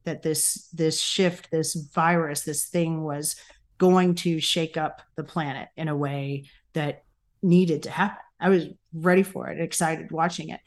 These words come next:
And as my business started falling apart, my trips were canceling, all my clients were closing down and moving everybody into remote. Just, there's a lot of my business was in New York City, Chicago, and these cities were completely closed. That was it.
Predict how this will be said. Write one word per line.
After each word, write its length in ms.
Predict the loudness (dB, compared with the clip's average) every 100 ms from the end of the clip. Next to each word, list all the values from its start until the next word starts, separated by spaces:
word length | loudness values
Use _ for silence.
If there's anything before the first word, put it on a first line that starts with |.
| -20 -20 0
And 100 | 4
as 140 | 6 6
my 120 | 4
business 380 | 2 2 2 0
started 360 | 0 0 0 -2
falling 360 | 0 2 2 0
apart, 720 | -6 0 2 4 2 0 -4
my 240 | -6 -6 -8
trips 380 | -4 -2 -2 -2
were 100 | -4
canceling, 760 | 2 4 4 2 0 2 0
all 200 | -2 -6 -6
my 140 | -10
clients 520 | -6 0 2 2 0
were 260 | -4 -8 -10 -16 -20 _
closing 500 | 0 4 6 6 2
down 340 | 0 2 2 0
and 260 | -6 -10 -14 _
moving 260 | 4 4 2
everybody 380 | 0 -6 -6 -8
into 340 | -8 -8 -10
remote. 540 | -10 -4 4 4 4 -4 _ _ _ _ _ _ -20 -6
Just, 180 | -4
there's 120 | -4 -6
a 40 |
lot 360 | -8 -2 2 2
of 100 | 0
my 120 | -6
business 300 | -4 -4 -6
was 120 | -6
in 100 | -6 -6
New 80 |
York 180 | -8 -8
City, 380 | -2 0 0 -2
Chicago, 680 | -6 -8 -2 0 0 -2 -4
and 100 | -6
these 180 | -6 -8
cities 260 | -8 -10
were 80 | -12
completely 760 | -6 -6 -4 -4 -4 -6 -20 -16
closed. 560 | -4 -2 -2 -4 -8
That 120 | -6 -4
was 120 | -2
it. 220 | -4 -6